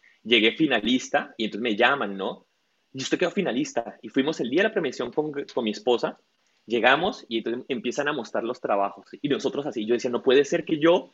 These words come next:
<laughs> esté ahora siendo finalista en un concurso profesional de fotografía, ¿qué es esto?". Y mis profesores, pues, me escribían y toda la cosa. Y claro, cuando sale,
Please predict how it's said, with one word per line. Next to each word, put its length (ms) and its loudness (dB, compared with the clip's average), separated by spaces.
<laughs> 600 -2
esté 340 2
ahora 500 4
siendo 360 -10
finalista 440 -8
en 40 -6
un 40 -12
concurso 460 -6
profesional 440 -4
de 80 -6
fotografía, 540 -2
¿qué 80 -2
es 100 -8
esto?". 280 -6
Y 100 -2
mis 160 -4
profesores, 460 -2
pues, 140 -2
me 60 -6
escribían 500 -2
y 80 -4
toda 140 0
la 100 0
cosa. 240 -6
Y 400 4
claro, 300 2
cuando 360 -4
sale, 580 -4